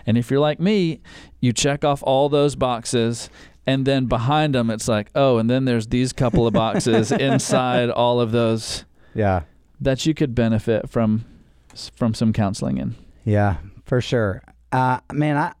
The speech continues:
Speaker 2: I think if I could boil it down into one, into one statement, it's kind of what we led with, and that our, our hope in,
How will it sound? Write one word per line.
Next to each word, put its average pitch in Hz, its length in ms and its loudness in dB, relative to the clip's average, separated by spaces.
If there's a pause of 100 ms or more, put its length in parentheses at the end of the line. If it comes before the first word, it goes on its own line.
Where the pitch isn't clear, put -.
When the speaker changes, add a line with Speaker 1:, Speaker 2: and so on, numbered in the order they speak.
(220)
Speaker 2:
I 196 120 0
think 175 520 -4 (400)
if 127 80 -4
I 175 120 2
could 160 140 0
boil 143 280 4
it 113 140 -2
down 117 320 0
into 113 240 0
one, 104 760 -2
into 117 240 -2
one 101 220 0
statement, 160 360 -2
it's 110 100 -8
kind 160 140 -2
of 147 60 0
what 120 140 -2
we 110 100 -4
led 123 300 0
with, 101 340 -6
and 104 220 0
that 98 160 -6 (100)
our, 107 480 -2 (520)
our 156 260 2
hope 135 400 0
in, 104 320 -2